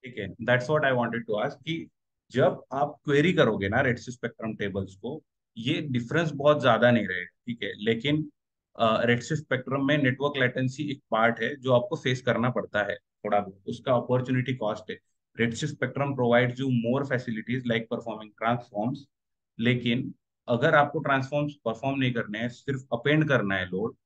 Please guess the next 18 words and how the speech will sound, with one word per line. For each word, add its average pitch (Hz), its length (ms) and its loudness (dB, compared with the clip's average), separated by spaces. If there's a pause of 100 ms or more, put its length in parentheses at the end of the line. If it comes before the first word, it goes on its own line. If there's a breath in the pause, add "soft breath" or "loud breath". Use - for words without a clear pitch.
(260)
जैसे 117 220 -2
हम, 131 320 2
मैंने 127 300 4
आज 131 320 0
group 123 260 -4
में 135 120 0
diagram 123 380 4
डाली, 123 200 2
देखो, 123 360 -6 (720)
अ, 95 440 2 (1900)
ग्रुप 120 220 -6
में 131 140 0
डायग्राम 123 340 4
डाली 113 220 0
थी 117 80 -6
ना 107 120 -6
मैंने 104 280 -6
एक, 135 100 -8